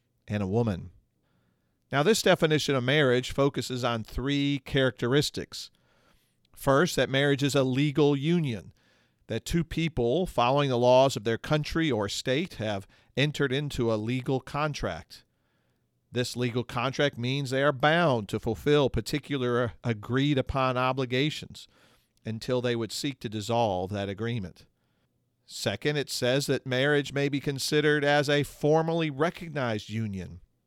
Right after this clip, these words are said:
Either a church or a particular religion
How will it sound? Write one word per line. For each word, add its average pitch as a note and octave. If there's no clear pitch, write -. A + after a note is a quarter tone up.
Either A2
a F#2+
church D#3
or G#2+
a G#2
particular B2
religion C3+